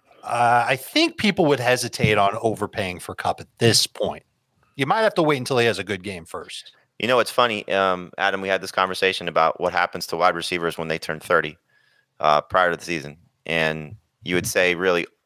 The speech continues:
Speaker 2: all of them have had some bad moments. For the most part, though, Keenan Allen's been good. And the best one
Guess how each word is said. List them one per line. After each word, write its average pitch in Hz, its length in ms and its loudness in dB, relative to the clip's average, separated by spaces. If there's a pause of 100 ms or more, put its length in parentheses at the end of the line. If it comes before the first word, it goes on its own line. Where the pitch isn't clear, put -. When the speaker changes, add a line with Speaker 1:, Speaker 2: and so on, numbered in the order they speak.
(460)
Speaker 2:
all 104 220 2
of 110 120 -4
them 120 280 0
have 101 260 -2
had 92 420 0
some 85 260 -8
bad 87 300 0
moments. 85 680 -4 (320)
For 90 60 -4
the 90 80 -2
most 95 260 0
part, 90 240 0
though, 80 180 2
Keenan 95 280 -4
Allen's 92 280 0
been 90 180 -8
good. 82 300 0 (1300)
And 85 100 -6
the 85 60 -6
best 117 280 0
one 85 360 0